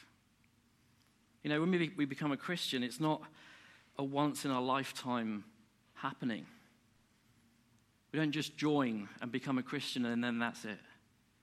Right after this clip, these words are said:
There's great blessing, there's great joy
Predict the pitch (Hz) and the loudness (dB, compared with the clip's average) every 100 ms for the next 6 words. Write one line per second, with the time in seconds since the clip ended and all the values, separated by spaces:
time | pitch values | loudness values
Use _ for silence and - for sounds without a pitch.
0 | _ _ _ _ _ _ _ _ _ _ | _ _ _ _ _ _ _ _ _ _
1 | - 143 - 165 156 156 190 - 131 120 | -10 -8 -4 -4 -2 -2 -2 0 -2 0
2 | 123 - 160 147 131 156 175 117 | -2 -2 -2 -2 -4 -4 -4 -8